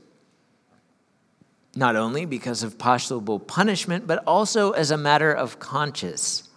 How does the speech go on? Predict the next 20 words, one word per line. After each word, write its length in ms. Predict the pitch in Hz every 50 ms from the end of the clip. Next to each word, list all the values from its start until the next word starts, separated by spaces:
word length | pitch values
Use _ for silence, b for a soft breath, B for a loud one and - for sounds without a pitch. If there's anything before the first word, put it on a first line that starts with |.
| b b b b b b b b b b b b b b b b _ _ _
This 160 | - 127 127
is 120 | 131 127 120
also 320 | 131 110 117 110 - 147
why 140 | 147 131 131
you 140 | 139 143 143
pay 160 | 143 151 151
taxes, 520 | 151 - 185 - 101 - - - 107 101
for 140 | - - 117
the 140 | 113 120 127
authorities 500 | 131 127 165 151 139 143 147 151 139 143
are 80 | 160 147
God's 300 | 127 127 120 131 131 -
servants 520 | - - 196 202 196 175 131 113 110 -
who 80 | - 131
give 280 | 139 143 156 170 190
their 160 | 196 185 185
full 260 | 165 - 180 170 175 175
time 300 | - 170 170 175 180 175
to 80 | 180
governing. 520 | 175 202 202 190 196 165 135 117 98 87